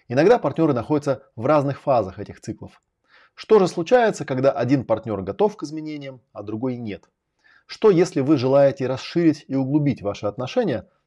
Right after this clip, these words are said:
а ваш партнёр — нет? Что вы делаете, когда тупик доходит до такой степени интенсивности, что перед вами встаёт дилемма: «Прими это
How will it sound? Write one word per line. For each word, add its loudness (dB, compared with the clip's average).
а -2
ваш -2
партнёр — 0
нет? -4
Что 2
вы 6
делаете, 4
когда -2
тупик -6
доходит -2
до -4
такой -4
степени -4
интенсивности, -8
что -14
перед -6
вами 0
встаёт -6
дилемма: -6
«Прими 0
это -4